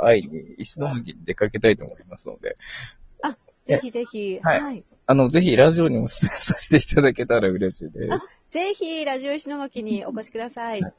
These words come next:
Speaker 1: 青木さんの声を聞きたいっていう方は、ラジオ石巻のホームページから。
Speaker 2: あ、そうですね。タイムテーブルのところに名前も載ってます。
Speaker 1: はい。
Speaker 2: はい。
Speaker 1: えっと、そこにあの、プロフィールなんかも載ってますので、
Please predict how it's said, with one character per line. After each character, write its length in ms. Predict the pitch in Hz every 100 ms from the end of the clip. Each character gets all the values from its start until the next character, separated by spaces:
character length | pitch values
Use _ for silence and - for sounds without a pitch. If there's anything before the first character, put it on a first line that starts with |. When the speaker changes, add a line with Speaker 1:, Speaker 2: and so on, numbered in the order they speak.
| - 131 -
Speaker 1:
青 220 | 214 254
木 100 | -
さ 140 | 294
ん 80 | 277
の 80 | 277
声 320 | - - 277
を 80 | -
聞 40 |
き 260 | - - -
た 120 | 170
い 40 |
っ 60 | 170
て 200 | - 139
い 40 |
う 20 | 131
方 280 | 123 -
は、 300 | 104 156 120 - -
ラ 180 | 151 185
ジ 160 | 220
オ 100 | 247
石 220 | 254 -
巻 240 | 262 226 165
の 80 | 120
ホ 220 | - 151
ー 20 | 160
ム 40 | 175
ペ 140 | 160
ー 40 | 139
ジ 120 | 107
か 140 | -
ら。 140 | - - - - _ _ _ _ _ _ _ _ - _ _ _ _ _ _ -
Speaker 2:
あ、 100 | 302 - _ -
そ 140 | 415
う 20 |
で 120 | 370
す 120 | - 196
ね。 220 | 226 247
タ 120 | 320
イ 40 | 330
ム 140 | 349
テ 160 | 359 370
ー 40 |
ブ 100 | 349
ル 80 | 320
の 120 | 269
と 100 | 240
こ 120 | -
ろ 100 | 214
に 220 | 202 180 -
名 120 | 214
前 160 | 220 214
も 260 | 208 196
載 120 | 202 196
っ 20 |
て 140 | 196
ま 140 | 196 202
す。 320 | - 165 - _ -
Speaker 1:
は 260 | - 165
い。 80 | 120
Speaker 2:
は 80 | 208
い。 100 | - - - _ _ _ - 120
Speaker 1:
え 160 | 135
っ 20 |
と、 180 | - 147
そ 140 | 160 -
こ 140 | 233
に 100 | 226
あ 80 | 202
の、 160 | 196 190
プ 160 | 202
ロ 100 | 190
フ 100 | 190
ィ 100 | 220
ー 20 |
ル 120 | 202 165
な 100 | 123
ん 60 |
か 100 | 95
も 120 | 95
載 140 | 90 98
っ 40 |
て 140 | - 110
ま 140 | 113
す 140 | -
の 140 | 80 65
で、 320 | 85 76 -